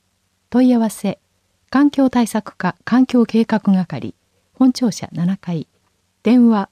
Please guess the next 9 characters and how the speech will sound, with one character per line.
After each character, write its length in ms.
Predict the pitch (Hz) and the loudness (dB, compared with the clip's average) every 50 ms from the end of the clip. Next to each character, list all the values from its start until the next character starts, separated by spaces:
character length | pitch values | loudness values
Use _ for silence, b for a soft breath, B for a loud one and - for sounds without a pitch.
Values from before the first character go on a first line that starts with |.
| _ _ | _ _
五 220 | 165 170 240 294 | -2 0 2 2
二 180 | 320 330 320 247 | 4 4 4 4
七 240 | 185 170 175 185 202 | 2 2 2 0 -2
三 340 | - - - 170 160 180 - | -2 -2 -4 -4 -4 -4 -8
三 260 | - - - 254 269 262 | -8 -4 0 2 4 4
七 220 | 269 262 208 143 | 6 4 4 2
六 180 | - 147 - - | -2 -8 -12 -6
三 300 | - - 226 190 165 156 | -2 0 0 2 0 -2
へ。 180 | 131 - - | -4 -8 -12